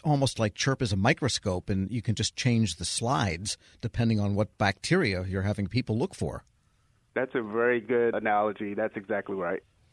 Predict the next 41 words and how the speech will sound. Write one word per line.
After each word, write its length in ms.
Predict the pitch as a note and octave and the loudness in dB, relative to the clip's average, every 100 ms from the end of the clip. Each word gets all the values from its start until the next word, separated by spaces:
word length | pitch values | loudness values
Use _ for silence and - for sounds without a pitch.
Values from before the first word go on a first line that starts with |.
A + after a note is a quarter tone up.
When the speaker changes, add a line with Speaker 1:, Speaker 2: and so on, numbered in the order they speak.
| - | 0
Speaker 1:
All 80 | D#3 | 2
right. 180 | A#3 - | 2 0
And, 180 | D#3 D3+ | 2 4
uh, 120 | D3+ | 2
what 240 | - E3+ - | 0 -4 -4
kind 180 | G#3 F#3 | -4 -2
of 60 | |
a 40 | C3 | -2
team 380 | - D#3+ D#3+ D3 | 0 2 4 2
did 120 | B2+ | 0
it 100 | - | -2
take? 300 | - C#3 - | 0 0 -2
You 60 | |
said 240 | A2+ B2 F#2+ | -2 -2 -4
they're 100 | F#2 | -6
talented, 540 | - D#3 C3+ A2 F#2 | 0 2 2 0 -2
but 100 | F#2 - - | -4 -8 -4
did 100 | A2+ | -4
it 80 | - | -2
take 200 | A#2+ G2 | -2 -2
a 40 | |
lot 280 | E2+ G#2 C3 | -2 2 2
of 120 | D3+ | 0
programming, 640 | - D#3+ D3 F3 F#3 F3+ | 0 0 2 0 -2 -2
or 80 | C3+ | -2
is 140 | G#2 | -2
this 140 | - - | -2 -4
something 420 | C3+ - A#2 A2 | -4 -4 -2 0
relatively 600 | A#2 A#2+ - G#2+ A2 G2+ - - | 0 -2 -2 -2 -2 -4 -10 -2
lightweight? 580 | A2+ B2 B2 C#3 G#2 - _ _ _ _ _ | 0 2 2 0 0 -6 _ _ _ _ _
Speaker 2:
Uh, 220 | F#3 F3+ F3+ | 4 4 4
it 100 | G3+ | 2
was 160 | A3 G3+ | 0 0
not 340 | D#3+ D#3+ E3+ E3 | 0 2 2 4
lightweight. 720 | D#3 D#3 B2 A#2+ B2 B2 B2 - - - | 2 2 0 2 2 0 -4 -10 -12 -6
It 160 | A#2+ A#2+ | -4 -2
did 180 | D3+ - | -4 -2
take 180 | D#3 - | -6 -2
some 160 | C3 B2+ | -2 -2
programming 560 | B2+ B2+ A#2+ A#2+ A#2+ A#2 | 0 0 2 0 0 0
talent, 500 | - A2 A2+ A2 | 0 2 2 -2